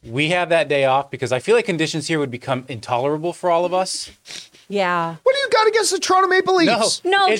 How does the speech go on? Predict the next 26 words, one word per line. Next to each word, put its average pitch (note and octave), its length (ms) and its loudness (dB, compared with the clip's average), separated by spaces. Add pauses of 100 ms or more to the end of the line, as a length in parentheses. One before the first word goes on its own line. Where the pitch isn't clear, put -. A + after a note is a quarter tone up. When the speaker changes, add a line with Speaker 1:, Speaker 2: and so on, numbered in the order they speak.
Speaker 2:
just - 0 -
Speaker 1:
just C4+ 160 4
Speaker 2:
your C5+ 160 2
enthusiasm. A3+ 520 2
Speaker 1:
your A#3 80 2
exuberance, B3+ 520 2
your G3 120 4
enthusiasm G3+ 840 2
Speaker 2:
Yeah. G3+ 280 2
Speaker 1:
is D#3+ 120 2
just D#3+ 200 0
gonna D#3+ 140 0
become D3 320 0
so D3+ 360 2
abrasive C3 480 0
after G2+ 160 -4
a - 40 2
Speaker 3:
Listen, D4+ 240 2
Speaker 1:
while. - 80 -4
Speaker 2:
Yeah. F3 140 0
Speaker 3:
am B3 100 2
I D4+ 160 2
not C#4+ 340 0
good E3 400 2 (240)
year D3 440 2
round D3+ 640 0